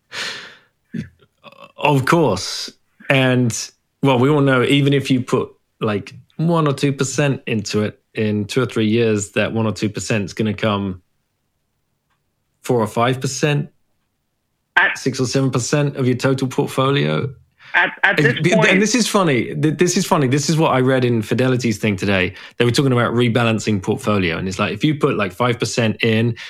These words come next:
Speaker 1: if that five percent becomes ten percent, then you're gonna have to sell out and rebalance your portfolio. I'm like, "Yeah, all right." If you're, <laughs> if you're orange pilling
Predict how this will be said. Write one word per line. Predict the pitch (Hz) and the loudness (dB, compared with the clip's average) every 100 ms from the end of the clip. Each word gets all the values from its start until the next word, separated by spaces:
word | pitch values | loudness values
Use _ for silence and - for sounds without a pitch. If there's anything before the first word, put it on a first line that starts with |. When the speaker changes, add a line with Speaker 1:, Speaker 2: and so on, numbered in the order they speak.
| - | -4
Speaker 1:
if | 117 113 | -2 0
that | 113 - | -2 0
five | 120 98 | -2 0
percent | 98 107 101 | -2 -2 -2
becomes | 101 110 98 | -4 -2 -2
ten | - 165 | -2 -2
percent, | 147 - 151 143 | -2 -2 -2 0
then | 113 | 0
you're | 110 | -2
gonna | 107 107 98 | 0 -4 -4
have | 98 | -6
to | - | -8
sell | - 113 107 | -4 0 2
out | 104 101 | 2 0
and | 98 | -2
rebalance | 95 107 117 107 101 | -2 0 0 -2 -4
your | 98 | -6
portfolio. | 113 95 - 104 104 104 | -4 -4 -2 -2 0 -2
I'm | 98 - - _ 139 | -4 -10 -20 _ -2
like, | 135 | 0
"Yeah, | 147 175 | 2 2
all | 190 | 2
right." | 170 131 104 - _ _ _ - | 2 2 -2 -6 _ _ _ -6
If | 135 | -2
you're, | 175 196 214 160 | 2 2 2 0
<laughs> | - | 0
if | 127 160 | -2 0
you're | 175 - | 0 2
orange | 151 185 202 170 | 2 4 2 0
pilling | - 160 139 120 107 | 0 0 2 0 -4